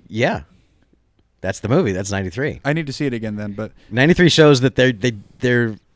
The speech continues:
Speaker 1: they're indecisive. That they, that the reason ninety-three was delayed, the, is the, you know, that they, the passengers even had a shot was that the, the, the terrorists were scared. They didn't wanna pull the trigger and, and do the mission. So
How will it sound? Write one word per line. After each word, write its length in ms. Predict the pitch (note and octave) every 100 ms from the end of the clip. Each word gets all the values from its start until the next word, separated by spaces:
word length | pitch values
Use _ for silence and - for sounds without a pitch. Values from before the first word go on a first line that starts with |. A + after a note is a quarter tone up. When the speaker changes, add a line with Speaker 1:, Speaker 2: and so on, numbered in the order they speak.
| _ _ _
Speaker 1:
they're 300 | G#2 G2 B2 B2+
indecisive. 680 | A#2+ C3 D#3+ - - - _ _ _ _ _ -
That 160 | G2+ F#2+
they, 120 | G2+
that 360 | G2+ G#2 G2+
the 140 | F2 G#2+
reason 380 | B2+ A2+ G#2+ G2+
ninety-three 380 | G#2+ G2+ G#2
was 140 | G2 F#2
delayed, 480 | F2+ A2+ A#2+ E2 E2 - - -
the, 80 | -
is 340 | F2+ E2+ F2+ E2
the, 80 | F2+ -
you 80 | F#2
know, 120 | D#2
that 180 | D2+ F2 _ - - - _ _
they, 220 | D2+ F2+
the 180 | D2+ D#2
passengers 460 | - F#2 F2 F2
even 160 | F2+ E2
had 100 | E2+
a 40 |
shot 320 | D2+ B2 C3 E2+
was 220 | E2+ D#2+
that 120 | E2+
the, 200 | E2+ E2 - _ _ _ _ _ _
the, 320 | D#2+ F2+ E2+ E2+
the 80 | F2+
terrorists 440 | B2+ A2+ G#2 -
were 220 | G#2 F#2 E2 _
scared. 400 | - D#3 D#3 G#2+
They 100 | G2
didn't 160 | G#2+ A2
wanna 180 | G2 G2+
pull 140 | A2+
the 80 | F#2+
trigger 320 | B2+ C3 G2+
and, 160 | F2+ E2
and 180 | F#2 F2
do 100 | F#2+
the 80 | E2+
mission. 380 | A#2 - A#1 - _
So 260 | - D2+